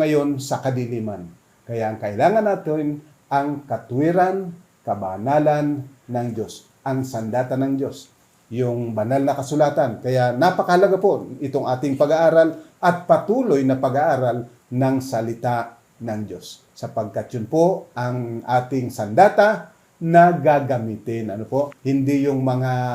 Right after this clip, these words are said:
tabak na nakasugat, hindi baril, kung hindi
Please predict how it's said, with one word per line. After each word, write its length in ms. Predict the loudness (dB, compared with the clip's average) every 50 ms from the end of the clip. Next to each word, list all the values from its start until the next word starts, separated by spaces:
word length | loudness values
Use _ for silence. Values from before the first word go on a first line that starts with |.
| -4 -6 -6 -6 -6 -6 -6 -8 -8 -10 -14 -20 _ _ _
tabak 500 | -6 -2 2 6 6 6 6 2 -2 -14 _ _ _ _ _ _ _ -8
na 400 | -4 -4 -4 -2 -4 -6 -6 -6
nakasugat, 640 | -6 -6 -4 -4 -6 -4 -4 -4 -2 0 -2 -2 -2 -4
hindi 280 | -6 -6 -2 0 0 2
baril, 460 | 2 2 2 2 2 2 2 2 0 -4 -8 -14 -20 _ _ _ _
kung 220 | _ -2 -2 -2 -2
hindi 580 | -4 -6 -4 0 0 2 2 0 -2 -6 -10